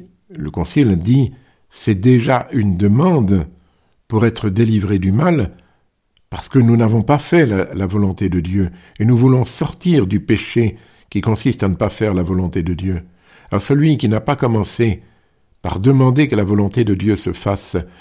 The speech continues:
c'est-à-dire qu'il n'a pas demandé la grâce pour faire la volonté de Dieu, comment peut-il légitimement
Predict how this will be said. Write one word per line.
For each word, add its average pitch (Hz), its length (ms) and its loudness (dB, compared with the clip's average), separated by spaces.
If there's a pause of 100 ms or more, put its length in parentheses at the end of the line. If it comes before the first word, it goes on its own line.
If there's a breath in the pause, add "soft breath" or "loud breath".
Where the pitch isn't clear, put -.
(120 loud breath)
c'est-à-dire 120 280 0
qu'il 151 100 -4
n'a - 80 0
pas 147 120 -6
demandé 117 320 0
la 92 140 0
grâce 120 300 -4
pour - 240 -8
faire 151 340 0
la 92 100 0
volonté 92 420 -2
de 87 120 0
Dieu, 87 300 -4 (280 loud breath)
comment 135 240 0
peut-il 110 420 2
légitimement 95 760 0